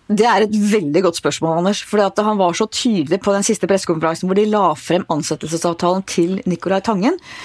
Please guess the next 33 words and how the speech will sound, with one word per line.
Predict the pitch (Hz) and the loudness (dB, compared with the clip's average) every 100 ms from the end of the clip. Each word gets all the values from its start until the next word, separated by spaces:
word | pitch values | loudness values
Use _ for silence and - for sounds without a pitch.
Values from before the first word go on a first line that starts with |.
| - - | -14 -2
Så | 294 | 2
var | 214 220 | 2 2
han | 220 | 2
helt | 170 | 2
på | 208 | 0
at | - - | 0 -2
representantskapet | 220 - 165 185 170 220 | -2 -2 -2 -2 -2 0
kan | 269 | 0
si | - 269 | 2 0
hva | 262 | 2
de | 254 | 0
vil, | 370 - | -2 0
politikerne | 180 - 160 180 | -2 0 -2 0
kan | |
gjøre | 196 202 | 0 2
hva | 254 | 2
de | |
vil. | 349 | 0
Dette | 208 202 165 | 0 0 -2
er | 151 | -2
vårt | 208 320 - - | -2 -4 -6 -4
ansvar | 311 269 - 269 | -2 -2 0 0
å | 269 214 | 0 0
ansette | 214 - 233 240 | -2 -4 -2 0
oljefondsjef. | 220 185 208 208 262 370 - - - - | 0 -2 -2 -2 0 0 -2 -16 -14 -2
De | 254 | 0
har | - 143 262 | 2 2 2
egentlig | 247 175 262 240 | 2 0 2 2
bare | 233 | 2
sagt | 208 - 240 | 0 0 -4
at | - _ _ - - _ - | -6 _ _ -20 -20 _ -6
si | - 233 | 0 2
hva | 262 | 2